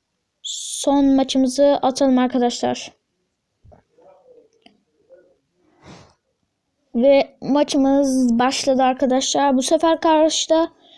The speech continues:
atıcı karakterler var arkadaşlar.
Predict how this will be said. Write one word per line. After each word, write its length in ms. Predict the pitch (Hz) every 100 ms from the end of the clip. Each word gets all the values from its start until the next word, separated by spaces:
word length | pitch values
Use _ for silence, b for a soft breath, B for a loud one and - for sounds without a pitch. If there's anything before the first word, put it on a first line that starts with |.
| b b b b
atıcı 340 | 262 262 262 311
karakterler 600 | 359 330 - 311 311 320
var 180 | 302 254
arkadaşlar. 1040 | 233 240 240 247 - 294 320 - -